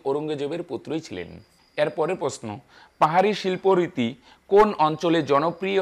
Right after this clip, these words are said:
হয়ে ওঠে? তো ফ্রেন্ডস, এটার অ্যান্সার হবে কাংড়া অঞ্চলে। এর পরের প্রশ্ন, কোন মোগল সম্রাট ইস্ট ইন্ডিয়া কোম্পানিকে বিনা শুল্কে বাণিজ্যের ফরমান বা দস্তক দিয়েছিলেন? তো ফ্রেন্ডস,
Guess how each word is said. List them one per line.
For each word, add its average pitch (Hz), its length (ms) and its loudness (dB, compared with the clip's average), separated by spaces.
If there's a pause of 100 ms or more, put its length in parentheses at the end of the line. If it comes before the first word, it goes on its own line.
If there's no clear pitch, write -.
হয়ে 127 240 0
ওঠে? 98 220 -8 (880)
তো - 100 -6
ফ্রেন্ডস, 190 220 -6 (120)
এটার 156 180 -4
অ্যান্সার 165 340 -6
হবে 127 160 -4 (500)
কাংড়া 160 360 0 (160)
অঞ্চলে। 98 380 -10 (680)
এর 147 160 4
পরের 156 240 0
প্রশ্ন, 127 240 -4 (640)
কোন 208 160 8 (140)
মোগল 160 240 4 (120)
সম্রাট 123 340 0 (400)
ইস্ট - 160 -4 (100)
ইন্ডিয়া 196 280 2 (120)
কোম্পানিকে 170 600 -2 (460)
বিনা 180 240 0 (120)
শুল্কে 180 320 0 (120)
বাণিজ্যের 143 540 2 (400)
ফরমান 175 420 4 (120)
বা 147 80 6 (140)
দস্তক 135 340 -2 (120)
দিয়েছিলেন? 98 440 -4 (520)
তো - 120 -10
ফ্রেন্ডস, 156 240 -10